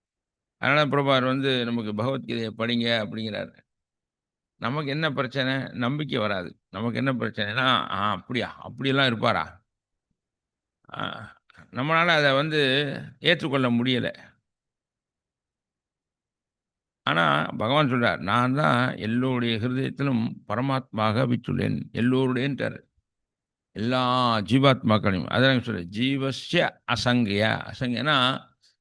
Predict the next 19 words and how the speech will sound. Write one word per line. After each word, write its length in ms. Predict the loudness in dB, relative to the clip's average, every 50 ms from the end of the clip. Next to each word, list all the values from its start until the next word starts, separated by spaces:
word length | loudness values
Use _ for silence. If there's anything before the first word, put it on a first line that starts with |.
| _ -16 -12 -4 0
ஜீவன்களுக்கு 880 | 2 2 4 2 2 2 2 2 2 0 0 0 2 2 4 4 6
எண்ணிக்கையே 520 | 6 6 6 4 4 2 4 4 4 4 4
கிடையாது. 540 | 4 4 4 4 2 0 -2 -4 -12 -20 _ _ _ _ _ _
இதுவரை 380 | -6 -6 -4 -2 0 2 2 2
வேதத்துல 540 | 4 4 4 4 4 2 0 0 2 2
வந்து 460 | 4 4 4 4 4 4 4 2 0 -4 -12 -20 _ _ _
இத்தனை 380 | -4 0 4 4 6 6 6
கோடி 260 | 4 4 4 4 4 4
ஜீவன்கள் 500 | 4 4 4 4 4 4 2 0 0 0
இருக்குன்னு 680 | 0 0 -2 -2 -2 -4 -2 0 0 2 2 0 0 0 0
சொல்லப்படல. 600 | 2 4 4 4 4 4 2 2 2 0 -4 -6 -10 -20 _ _ _ _ _ _ _ _ _ _ _ _ _ _ _ _ _ _ _ _ _ _ _ _ _ _ _ _ _ _ _ _ _ _ _ _ _ _ _ _ _
ஜீவன்கள் 560 | -4 2 4 6 6 6 6 4 2 2 2
வந்து 440 | 2 2 2 2 2 2 2 2 0 0 -4 -8 -12 -14 -12 -10 -10
இப்ப 160 | -10 -10 -8 -4
மனிதர்களுக்கு 640 | -2 0 2 2 4 4 4 2 2 2 2 2
தான் 120 | 2 2
நம்ம 160 | 2 4 4 2
எண்ணிக்கை 300 | 2 2 2 2 2 2
பார்க்கலாம். 500 | 2 2 2 2 0 -2 -4 -8 _